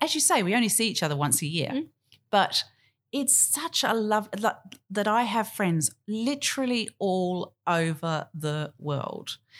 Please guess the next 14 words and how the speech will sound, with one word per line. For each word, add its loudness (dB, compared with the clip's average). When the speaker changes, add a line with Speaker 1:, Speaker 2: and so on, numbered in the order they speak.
Speaker 1:
that 0
are 0
friends 0
within 0
the 2
industry -2
that -6
Darren 0
and -2
I 0
have -6
created. -6
And, 0
um, 2